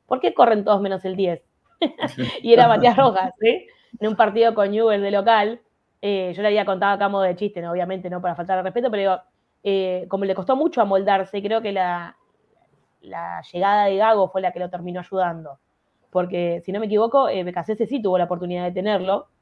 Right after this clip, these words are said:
Speaker 1: eh, y ni siquiera, capaz, quienes lo habían pedido, quienes habían impulsado que él haya llegado,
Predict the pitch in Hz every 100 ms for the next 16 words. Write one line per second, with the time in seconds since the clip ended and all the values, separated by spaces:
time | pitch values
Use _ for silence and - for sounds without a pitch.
0 | _ _ _ - 190 180 175 185 180 190
1 | 170 220 220 220 220 196 208 214 202 190
2 | 185 180 175 208 202 202 247 247 170 185
3 | 180 185 202 196 185 180 220 208 190 185
4 | 185 180 185 214 196 208 269